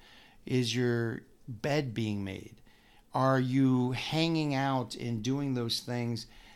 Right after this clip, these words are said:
that uplift you? You know, go to the library, go to the museum, go to the park. Live your life as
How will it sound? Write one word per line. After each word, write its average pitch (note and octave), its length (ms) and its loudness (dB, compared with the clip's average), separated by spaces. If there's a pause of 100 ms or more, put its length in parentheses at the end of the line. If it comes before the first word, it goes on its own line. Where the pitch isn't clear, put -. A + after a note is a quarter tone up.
(140)
that B2+ 280 -2
uplift C3 640 -2
you? - 240 -6 (800)
You G2 120 -4
know, G#2+ 320 -2 (200)
go B2 240 2
to F#3 160 -4
the D3+ 80 -2
library, F#2+ 720 -4 (560)
go A#2+ 240 0
to F3+ 180 -2
the C3+ 380 4 (200)
museum, G#2 720 -2 (480)
go E3 520 2
to E3+ 120 -4
the D3 120 0
park. - 600 -6 (880)
Live E3 420 4
your E3+ 220 2
life B2+ 680 2 (460)
as C#3+ 540 -2